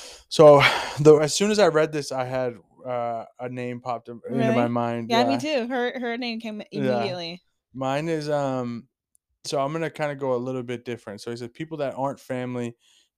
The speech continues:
Speaker 1: but are more than friends or influential, inspiring, provide guidance." Those last three, I immediately think of Felix.
Speaker 2: Really?
Speaker 1: Yeah.
Speaker 2: Wow.
Speaker 1: Yeah, I immediately thought, um, o-, of, uh,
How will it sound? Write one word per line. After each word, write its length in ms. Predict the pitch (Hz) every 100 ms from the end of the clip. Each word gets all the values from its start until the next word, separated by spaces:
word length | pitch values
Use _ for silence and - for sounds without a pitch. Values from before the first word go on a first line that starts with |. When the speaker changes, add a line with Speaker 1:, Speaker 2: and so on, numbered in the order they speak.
| -
Speaker 1:
but 120 | 123
are 80 | 123
more 260 | 123 127
than 140 | 120 117
friends 580 | - 120 120 117 113 - -
or 440 | 120 117 113 110 -
influential, 840 | 131 127 - 120 117 117 113 110 107
inspiring, 680 | 110 - 110 107 107 107
provide 340 | - 107 104 101
guidance." 400 | 104 101 101 - _ _ _
Those 160 | 131 120
last 420 | 127 127 123 -
three, 420 | - 120 123 143 - _ _ -
I 120 | 117
immediately 460 | 117 127 131 117 117
think 340 | 120 113 -
of 420 | 113 113 110 104 104 -
Felix. 500 | - 110 - - - _ _ _
Speaker 2:
Really? 640 | 269 330 370 294 208 175 165
Speaker 1:
Yeah. 140 | 147 -
Speaker 2:
Wow. 720 | 196 175 196 285 311 262 208
Speaker 1:
Yeah, 240 | 117 98 -
I 120 | 123
immediately 500 | 123 139 143 139 131
thought, 360 | 127 127 120 -
um, 600 | 120 117 113 107 104 - _ -
o-, 80 | 117
of, 360 | 120 117 110 110
uh, 420 | 113 110 104